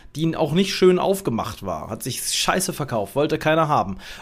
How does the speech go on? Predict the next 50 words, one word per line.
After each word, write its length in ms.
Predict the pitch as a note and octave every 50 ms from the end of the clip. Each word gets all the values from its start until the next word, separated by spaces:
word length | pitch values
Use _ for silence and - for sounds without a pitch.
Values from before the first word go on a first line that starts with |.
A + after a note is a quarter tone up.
| -
Und 240 | - D3 D3 C3+ G3
dann 360 | G#3+ B3+ B3 A3 A#3+ B3 G#3
haben 160 | D3+ D#3+ E3
die 100 | D#3 D#3
sich 200 | C#3+ D3 C#3 C3+
gedacht, 360 | - C3+ A2+ C3+ C#3 C#3+ - -
das 100 | C#3 -
hab 100 | D3+ -
ich 140 | - F#3 -
nämlich 180 | G3 F3+ D#3+
in 60 | E3 C#3+
der 80 | B2 -
Ausbildung 480 | F3+ A3 A3+ - - B2 A2+ A2+ A2
mal 120 | G#2+ G#2+ G#2+
gehört, 280 | G#2+ G#2+ G#2+ G#2+ G#2+ A2+
diese 160 | G#2+ A2 G#2+
Geschichte, 520 | A2 G#2 - - A#2+ A2+ - - C#3 E3 D3+
weil's 220 | C3 C3 B2 -
da 100 | - B2+
auch 220 | G#2+ B2+ C#3+ C#3
um, 240 | - C3+ C3 A#2 - -
um 160 | - C3+ B2+
Verpackungen 680 | - - - - - - G3 F#3+ - E3 C3 A#2 A2 G#2
und 140 | E2 A2 A2
so 120 | A2 G#2+
weiter 260 | G#2+ G#2 G2+ G2+ G2+ F#2
ging, 280 | E2+ G2+ G2 A2+ A2
in 100 | - B2+ A#2+
der, 380 | A2 G#2+ F2+ E2+ D2+ D#2+ D#2+ F2
so 180 | G#2 A2 A2 G2
in 60 | G2+ A2
der 80 | G2+
Ausbildung. 580 | F2+ G2+ G#2 - - A2+ A2 G2+ A2+ C3+ E3 F3 - - - - - - - - - -
Und 140 | C3+ B2+ C3
das 120 | C3 A#2+
war 120 | C#3 C#3+ D3+
halt 140 | E3 D#3+ D#3
mal 120 | D#3 D3+
ein 80 | D3 B2
Beispiel 440 | C#3 C#3 E3 D#3+ - - F3 D#3+
dafür, 340 | C#3+ D3 C#3 D#3+ D#3 - F3 D#3
dass 280 | D3+ D3 C#3 - C#3+
manche 340 | D3 D3 E3+ G3+ G3 - F3+
Dinge 260 | D3+ E3+ E3+ F3 E3+
sich 200 | C#3+ D#3+ D#3+ - -
auch 160 | C3+ - -
teurer 460 | - - E3 E3+ F#3+ F#3+ E3+ E3 D#3+
besser 320 | - F#3+ G#3+ A3+ - G3+
verkaufen 520 | - - C#3+ A#2 - A2+ A2 G2+ - A2+ G#2+
lassen. 380 | F#2+ F2+ - - - - -